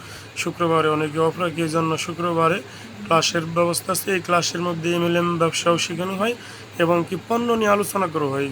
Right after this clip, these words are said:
যে নিয়মিত এখানে ক্লাস করবে, সে মোটামুটি এই পণ্য সম্পর্কে ধারণা পাবে, সে বুঝতে পারবে। যেমন আমার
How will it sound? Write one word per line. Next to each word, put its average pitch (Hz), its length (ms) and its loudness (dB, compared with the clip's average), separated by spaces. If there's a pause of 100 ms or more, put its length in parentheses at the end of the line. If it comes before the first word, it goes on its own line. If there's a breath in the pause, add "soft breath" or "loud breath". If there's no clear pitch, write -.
যে 180 260 0
নিয়মিত 208 440 -4
এখানে 196 640 0 (920 loud breath)
ক্লাস 185 280 6
করবে, 220 340 0
সে 202 300 4
মোটামুটি 196 540 0
এই 185 240 0 (100)
পণ্য 202 220 -2
সম্পর্কে 180 440 -6
ধারণা 175 420 0
পাবে, 190 280 -2 (420)
সে - 180 -2
বুঝতে 196 300 -2
পারবে। 170 220 2
যেমন 220 300 2
আমার 208 340 6